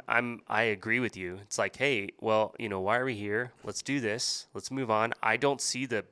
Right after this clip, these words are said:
big picture, you know, and how can I make an impact with the people that are around me?" type thing. So I, I think that's, I think that's a really good, I think that's a really good point. But, you know, how do we deal with, you know,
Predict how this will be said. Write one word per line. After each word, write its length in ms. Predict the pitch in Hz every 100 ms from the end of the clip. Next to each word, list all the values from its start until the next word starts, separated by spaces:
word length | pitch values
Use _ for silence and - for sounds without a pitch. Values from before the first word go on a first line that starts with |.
| _ -
big 280 | 110 113 -
picture, 520 | 123 - 95 92 123 113
you 80 |
know, 240 | 95 98 104 - - - _
and 320 | 104 95 98 98
how 340 | - - 107 117
can 220 | - 110
I 180 | 107 98
make 440 | 98 101 104 - _ _ 107
an 80 |
impact 520 | 104 104 107 98 98 -
with 100 | -
the 40 |
people 280 | - 110 104
that 120 | 98
are 140 | 92 87
around 260 | 85 90 92
me?" 280 | 98 95 - _ _
type 200 | - 101
thing. 200 | - 101
So 160 | - 110
I, 100 | 101 -
I 60 | 104
think 180 | 110
that's, 440 | 98 92 - - - _ _ _ -
I 40 |
think 120 | 120 147
that's 140 | 117
a 60 | 107
really 240 | 107 110
good, 360 | 101 107 104 98 - _ _ _ -
I 40 |
think 140 | 131 127
that's 140 | 113
a 40 |
really 160 | 117 107
good 140 | 101
point. 340 | - 117 101 104
But, 200 | 110 - - _
you 80 | 120
know, 100 | 110
how 160 | 98 127
do 100 | 131
we 120 | 123
deal 540 | 107 117 113 113 110 - - _ 107
with, 500 | 101 98 92 - - _ _ _ _ _ _ _ _ - _ _
you 120 | 113
know, 300 | 104 98 98